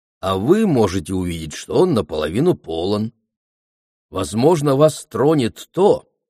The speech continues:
что очень многие в этом мире сегодня не имели возможности позавтракать так хорошо, как вы.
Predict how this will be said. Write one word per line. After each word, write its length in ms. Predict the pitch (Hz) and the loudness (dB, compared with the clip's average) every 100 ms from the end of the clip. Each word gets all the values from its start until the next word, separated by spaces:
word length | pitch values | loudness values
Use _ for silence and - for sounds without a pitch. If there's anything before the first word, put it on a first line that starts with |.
| _ | _
что 280 | - - 120 | -12 0 2
очень 280 | 165 - 139 | 2 2 0
многие 540 | 120 160 190 170 175 | 2 2 2 2 4
в 80 | 180 | 4
этом 260 | 180 165 165 | 4 2 -2
мире 300 | 180 175 156 | -2 -2 -4
сегодня 680 | - 120 165 170 160 147 - _ _ _ | -6 2 4 4 2 0 -4 _ _ _
не 240 | 120 151 165 | 2 4 4
имели 260 | 208 180 | 4 4
возможности 880 | 143 127 107 151 147 131 123 - 120 | 4 2 0 0 0 0 -2 -4 -8
позавтракать 1040 | - 120 85 127 180 147 98 85 87 80 | -4 -4 -2 -2 -2 -2 -6 -8 -8 -10
так 240 | - 104 - | -4 -6 -4
хорошо, 460 | 104 98 - 92 | -6 -6 -6 -10
как 240 | 82 78 85 | -10 -14 -12
вы. 220 | 71 | -12